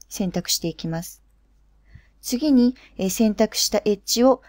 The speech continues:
えー、シフトキーを押しながらダブルクリックすることで、えー、すべてのセグメントをセグメントごとに選択することができるようになります。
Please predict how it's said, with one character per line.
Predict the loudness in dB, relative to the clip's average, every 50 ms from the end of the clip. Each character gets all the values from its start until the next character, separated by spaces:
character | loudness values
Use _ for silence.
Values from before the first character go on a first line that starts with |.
| -20 -20 _ _ _ _
え | -12 -10 -6
ー、 |
シ | -4 -2 -2 -2
フ | -2 -2
ト | -6 -6
キ | -4 0 0 2
ー | 2
を | 2
押 | 0 -2
し | -2 0
な | 0 0
が | 2 0
ら | -2 -2 -4 -4
ダ | -4 -2
ブ | -2 -4
ル | -4 -2
ク | 0 0
リ | 0
ッ | 0
ク | -2 -12
す | -12 -10 -8 -8
る | -8
こ | -6 -6 -4
と | 0 2 2
で、 | 2 2 -2 -2 _ _ _ _ _ _ _ _ _ _ _ _
え | -10
ー、 |
す | -8 -6 -2
べ | -2 -2 0
て | 0 -2
の | -2 -2
セ | -2 -2 -4 -2
グ | -2 -2
メ | -2 0 -2 -2
ン |
ト | -2 -2 -4
を | -4
セ | -2 0 0 2
グ | 4 4
メ | 4 4 4
ン | 2 0
ト | 0 -2
ご | -2 -2 -2
と | 0 -2
に | -2 -2 -2 -6 -10 _ _ _ _ _ _ _ _ _ _ _ _ _
選 | -6 -4 -2 -2 -2
択 | -2 -4 -6
す | -8 -6
る | -6 -4
こ | -4 -2 0
と | 2 2
が | 4 2
で | 2 -2
き | -6 -6
る | -6
よ | -6 -6
う |
に | -6 -8
な | -8
り | -8 -8
ま | -10 -10 -10
す。 | -12 -16 -20 _